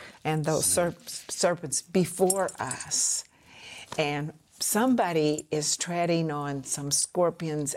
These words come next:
and, and serpents before you. Somebody made a trail for you. And in our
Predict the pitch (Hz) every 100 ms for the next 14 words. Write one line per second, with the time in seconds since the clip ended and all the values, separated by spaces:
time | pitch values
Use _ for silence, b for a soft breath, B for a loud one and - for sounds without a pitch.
0 | - - 160 147 139 B B B B 156
1 | 156 147 - 165 160 143 - - 165 170
2 | - 165 143 139 160 180 165 - - -
3 | 226 254 240 190 170 151 131 123 - B
4 | B 165 170 170 151 143 - - 175 160
5 | 151 127 - - - B - - 143 143
6 | 151 147 131 - - _ B B B B
7 | 165 170 190 220 208 185